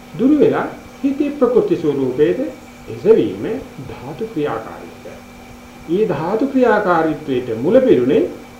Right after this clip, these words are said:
අර චේතනාව. එහෙම නැත්නම් කැමැත්ත. මෙන්න මේ වැඩපිළිවෙල එසවීමක් පාස, යැවීමක් පාස, තැබීමක් පාස යෝගාවචරයට දැක ගන්න පුළුවන් වෙනවා නම්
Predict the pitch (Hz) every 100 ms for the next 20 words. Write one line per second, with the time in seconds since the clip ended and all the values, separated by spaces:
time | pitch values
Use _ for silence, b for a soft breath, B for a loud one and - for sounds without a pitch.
0 | - - 220 262 220 160 - - - -
1 | - - - - - - - 143 131 117
2 | 117 113 104 - - - - - - -
3 | - - - - - - - - - -
4 | - - - - - - 170 220 208 190
5 | 147 147 - 160 160 151 151 110 - 135
6 | 123 113 110 - 101 104 - - - -
7 | - - - 143 143 131 113 - - 101
8 | 107 120 - - - - 139 143 135 120
9 | - 107 120 139 147 165 135 139 135 131
10 | 120 127 107 110 113 139 131 - 127 165
11 | 185 131 110 123 233